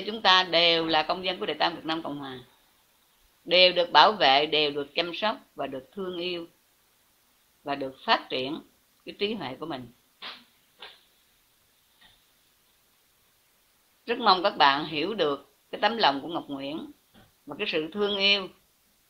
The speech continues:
của Ngài Thiên sứ Đại Đức Quốc Công, Tổng thống Đệ Tam Việt Nam Cộng Hòa Đặng Minh Quân, là thương dân như con.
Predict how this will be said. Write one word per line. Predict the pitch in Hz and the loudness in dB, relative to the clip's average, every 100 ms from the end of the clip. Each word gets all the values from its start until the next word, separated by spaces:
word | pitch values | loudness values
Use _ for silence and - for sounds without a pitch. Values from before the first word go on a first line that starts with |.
| _ _ _ | _ _ _
của | - | -6
Ngài | 208 170 156 | 0 2 0
Thiên | 196 196 196 | -2 0 6
sứ | 240 | 6
Đại | 240 160 | 6 -2
Đức | - | -4
Quốc | - - | -10 0
Công, | 190 180 185 165 _ _ _ | 2 2 -2 -16 _ _ _
Tổng | - 139 190 | -6 -4 -4
thống | 165 240 143 | -4 -4 -2
Đệ | 139 | -4
Tam | 143 170 | 0 -2
Việt | 160 | -2
Nam | 165 165 160 | -4 -4 -4
Cộng | 147 | -10
Hòa | 147 139 | -8 -10
Đặng | 139 | -8
Minh | 160 170 | -10 -4
Quân, | 190 185 160 _ _ _ _ _ _ _ _ _ _ _ _ _ _ _ _ _ | -2 -2 -4 _ _ _ _ _ _ _ _ _ _ _ _ _ _ _ _ _
là | 143 147 147 | -8 -6 -6
thương | 190 196 196 196 | -4 -4 -2 4
dân | 202 202 165 | 4 4 -6
như | - 180 - | -12 -12 0
con. | 180 190 180 | 8 8 6